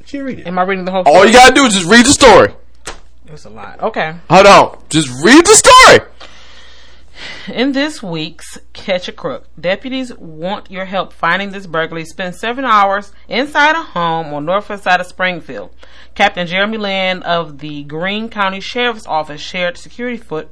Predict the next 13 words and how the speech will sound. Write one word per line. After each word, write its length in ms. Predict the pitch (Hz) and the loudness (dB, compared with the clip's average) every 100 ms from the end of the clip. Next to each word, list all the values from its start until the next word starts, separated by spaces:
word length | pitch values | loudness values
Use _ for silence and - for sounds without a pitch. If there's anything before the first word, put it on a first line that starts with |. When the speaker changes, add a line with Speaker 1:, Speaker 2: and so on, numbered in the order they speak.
| - | -16
Speaker 2:
video 540 | 156 156 143 135 143 - - | -12 -10 -10 -10 -12 -16 -10
of 140 | 170 | -8
the 80 | 165 | -6
burglar 380 | 160 185 180 175 | -2 0 0 -4
and 120 | 170 | -6
disturbing 440 | 156 - 165 156 151 | -8 -8 -8 -8 -10
details 520 | 208 214 220 196 175 | -12 -8 -6 -6 -6
of 80 | 147 | -10
what 160 | 151 | -10
happened 340 | 160 175 175 156 | -8 -8 -8 -12
inside 380 | 151 - 143 | -14 -10 -10
the 80 | 143 | -10
home. 340 | 151 165 135 | -10 -10 -10